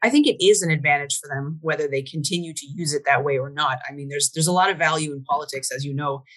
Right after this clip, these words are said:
to just letting the other person, the other team, set their own house on fire. And so I don't think the Liberals or the N D P are gonna wanna get their hands on it. They're just gonna let that happen.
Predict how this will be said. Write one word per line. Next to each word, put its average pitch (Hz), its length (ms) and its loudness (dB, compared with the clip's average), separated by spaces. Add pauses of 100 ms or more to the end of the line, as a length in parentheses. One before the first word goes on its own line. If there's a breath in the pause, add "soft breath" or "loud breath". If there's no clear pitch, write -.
to 180 60 0
just 202 200 6
letting 160 280 4
the 147 140 -6
other 156 140 -6
person, 139 440 -4
the 139 140 -2
other 151 160 -2
team, 147 460 -6 (340 soft breath)
set - 180 6
their 180 140 6
own 175 100 2
house 143 200 0
on 131 100 -4
fire. 123 320 -10 (280 soft breath)
And 175 120 2
so 170 240 6
I 180 100 4
don't 233 140 2
think 208 180 0
the 185 60 -12
Liberals 170 320 -2
or 165 80 2
the 156 140 -4
N 143 80 -6
D 147 80 -14
P 147 200 -8
are 147 80 0
gonna 156 160 -8
wanna 143 220 -2
get 147 280 0 (300)
their 156 220 2
hands 180 340 2
on 131 180 -2
it. 135 140 -8
They're 170 140 -2
just 170 200 -4
gonna 170 140 -8
let 165 220 -4
that 180 140 -4
happen. 170 340 -12